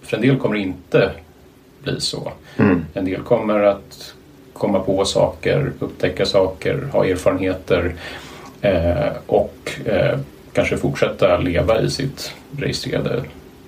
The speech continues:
Speaker 1: kön, eh, och vara nöjd med det.
Speaker 2: Mm.
Speaker 1: Eh, så att fram tills, liksom, barnet i alla fall börjar uppvisa någon typ av dåligt mående eller behov av hjälp eller behov av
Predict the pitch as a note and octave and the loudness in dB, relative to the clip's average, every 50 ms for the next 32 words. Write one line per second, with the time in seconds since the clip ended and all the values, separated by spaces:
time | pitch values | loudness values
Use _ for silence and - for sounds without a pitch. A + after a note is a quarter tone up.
0 | - - - - - - - - - - - - - - - - C#3 - - - | -20 -20 -12 -2 0 2 2 2 0 -2 -4 -6 -12 -16 -10 -6 -4 -4 -4 -4
1 | - - A2 F#2 - - C#3 - - - - - - - - - - - - - | -4 -2 0 2 4 4 4 4 2 0 -2 -6 -10 -12 -14 -16 -12 -8 -6 -2
2 | - C3+ C3 - - C3+ - - - - - G2+ F#2 F2 E2 D#2+ D#2+ - - - | 0 0 0 0 -2 -4 -6 -8 -14 -4 2 2 4 4 2 0 -4 -8 -14 -16
3 | - - - - G2 F#2+ F#2+ F#2 F#2+ G2+ - A2 - - - - - - - - | -18 -12 -8 -4 -2 -2 -2 -2 -4 -2 -2 -2 -2 -4 -6 -14 -16 -18 -18 -18
4 | - - - - - - - - - - - - B2 A#2+ A#2 - G#2+ G2+ - - | -18 -18 -16 -14 -12 -6 -4 -4 -4 0 2 4 4 4 4 2 0 0 0 0
5 | - - - - - - - - - - G#2+ G#2+ - - - - - - - - | -2 -4 -4 -6 -8 -10 -14 -16 -12 -8 -6 -4 -2 -2 -2 -4 -6 -8 -8 -4
6 | G#2 G2+ G#2 G2+ G2 G2+ F#2+ G2 G2 G2 - G2+ F#2+ F#2+ G2 - G#2+ G2 G2 F#2+ | 2 4 4 6 6 4 2 2 2 2 2 0 -2 -4 -4 -4 -2 0 0 0
7 | F#2 - - - - - - - - - - - G2+ - - G#2+ G2+ G2+ - - | -2 -4 -10 -20 -20 -20 -20 -20 -20 -12 -8 -8 -8 -6 -6 -6 -6 -4 -4 0
8 | - G2 F#2+ - - - - - - - - C3+ - - - - - - - G2 | 2 2 2 2 -2 -6 -10 -16 -20 -18 -12 -8 -8 -6 -6 -6 -8 -6 -2 0
9 | G2 F#2+ F2+ F#2 G#2 - - - - - - - - - - - - C3+ B2+ - | 0 0 0 -4 -10 -14 -18 -20 -20 -20 -20 -20 -20 -20 -20 -18 -14 -14 -12 -10
10 | - C#3 - - - B2+ A#2 A2 G#2 G#2+ - C3 B2 A#2 A#2 A#2 A#2+ A#2+ A#2+ A2 | -8 -6 -4 -4 0 0 2 2 0 0 2 2 2 4 4 4 4 4 4 2
11 | G#2 F#2+ F2+ - - - - - D2 D2+ - - - - - - - - - B2 | 0 -2 -2 -4 -2 -2 -2 -2 -2 -4 -4 -8 -12 -16 -16 -18 -20 -6 -4 0
12 | A2+ A2+ B2+ A#2 A2+ G#2 G2 G#2 G2 F#2+ F#2+ F#2+ F#2+ G2+ - - - - - - | 2 4 6 4 4 2 2 2 4 4 4 4 2 -2 -8 -14 -18 -20 -18 -14
13 | - - A#2 G#2+ G2 G2+ F2+ E2+ - - - - G2+ G2+ G#2 G#2+ G#2+ G2+ G2 G2 | -2 2 4 4 4 2 0 -4 -6 -6 -4 -4 -2 -2 0 0 0 0 0 2
14 | G2 G2 - - - | 2 2 2 0 -4